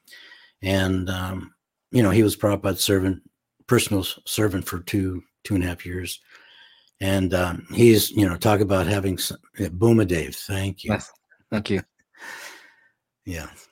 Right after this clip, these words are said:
Speaker 1: Bad memory is Bhumadev. Great devotee.
Speaker 2: Yes.
Speaker 1: Great. I love him. Um,
Speaker 2: So, so you're saying Shruti Kirti Prabhu came?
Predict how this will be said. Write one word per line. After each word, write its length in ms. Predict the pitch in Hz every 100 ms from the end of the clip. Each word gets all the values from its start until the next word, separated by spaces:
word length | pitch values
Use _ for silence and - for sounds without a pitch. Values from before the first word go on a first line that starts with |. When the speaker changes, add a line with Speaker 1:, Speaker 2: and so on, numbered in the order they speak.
| _
Speaker 1:
Bad 180 | 98 87
memory 300 | 90 85 80
is 180 | 87 78
Bhumadev. 560 | 87 98 87 82 76 - _ _ _
Great 200 | - 107 98
devotee. 460 | 85 82 85 80 - _ _ _ _ 95
Speaker 2:
Yes. 120 | 87
Speaker 1:
Great. 220 | 95 87 -
I 60 |
love 260 | 95 92 87
him. 220 | 87 80 - _ - - _ -
Um, 520 | 95 98 95 98 82 _ _ _ _ _ _ _
Speaker 2:
So, 160 | - 127
so 160 | -
you're 80 | 123
saying 180 | 123 127
Shruti 260 | - 127
Kirti 300 | 120 131 120
Prabhu 260 | 113 110 107
came? 200 | - 101